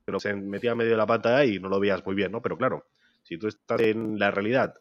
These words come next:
y estás en medio de un sitio de monstruos, ¿no?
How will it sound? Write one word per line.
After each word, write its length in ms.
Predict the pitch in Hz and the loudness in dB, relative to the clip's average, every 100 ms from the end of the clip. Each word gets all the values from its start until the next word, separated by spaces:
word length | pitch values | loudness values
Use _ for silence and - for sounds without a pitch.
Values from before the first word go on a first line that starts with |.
| _ _ - | _ _ -14
y 60 | |
estás 260 | 90 110 107 | -4 -2 -2
en 120 | 113 | -2
medio 180 | 113 110 | 0 0
de 180 | 110 107 | 0 0
un 340 | 107 113 110 | -2 -4 -6
sitio 400 | - 120 113 110 | -4 -4 0 0
de 120 | 107 | 0
monstruos, 440 | 117 131 117 92 82 | 0 -2 -2 -6 -4
¿no? 260 | 117 - | -6 -6